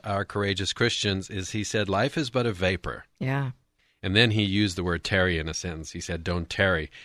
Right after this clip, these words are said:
Speaker 1: And that's actually, I teased him about saying tarry because who really says tarry?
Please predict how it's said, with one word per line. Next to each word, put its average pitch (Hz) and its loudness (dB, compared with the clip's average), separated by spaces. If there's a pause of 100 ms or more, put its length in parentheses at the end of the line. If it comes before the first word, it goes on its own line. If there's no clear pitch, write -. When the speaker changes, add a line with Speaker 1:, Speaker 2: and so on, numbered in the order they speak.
(240)
Speaker 1:
And 98 0
that's 98 0
actually, 110 2
I 95 2
teased 139 0
him 98 2
about 90 0
saying 90 0
tarry 87 2
because 85 -6
who 101 -2
really 87 -2
says 85 -6
tarry? 85 -4